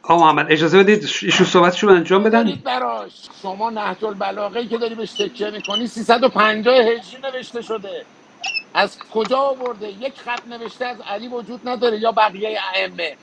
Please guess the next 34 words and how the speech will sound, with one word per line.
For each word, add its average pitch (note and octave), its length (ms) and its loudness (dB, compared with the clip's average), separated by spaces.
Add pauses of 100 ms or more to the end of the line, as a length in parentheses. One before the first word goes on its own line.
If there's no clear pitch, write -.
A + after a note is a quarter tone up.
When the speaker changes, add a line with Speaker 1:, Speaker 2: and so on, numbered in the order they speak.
(160)
Speaker 2:
از G3+ 220 -6
کجا A3 220 -2
آورده؟ A3+ 460 -4
خود، C#4 320 -2 (720)
خود A#3+ 180 -2
مسلمونا A3+ 680 -4
بهش C4 220 -8
ایراد A#3 380 -2
دارن، A#3+ 240 -4
خود A#3+ 260 -8
شیخ A#3 320 -2
مفید A3+ 420 -10
بهش B3 240 -6
ایراد A#3 340 -8
داره. B3 340 -2 (340)
این A3+ 220 -8
شما A3+ 280 0
وقتی B3+ 280 0
اطلاع A3 360 -2
ندارید، G#3+ 520 -8
می‌اید B3 260 -4
ازش G3+ 360 -4 (320)
به G3 100 0
فکر A3 280 -2
رفتید G#3 320 -2
بالای A3+ 240 0
منبر، A3 340 -2
هر G#3+ 140 -2
چی G#3+ 120 -16
دلتون G#3+ 340 -10
می‌خواد F#3+ 360 -8
بگه، D#3+ 300 -10 (440)
می‌گین. G#3 380 -6 (480)
آقا، B3+ 260 -4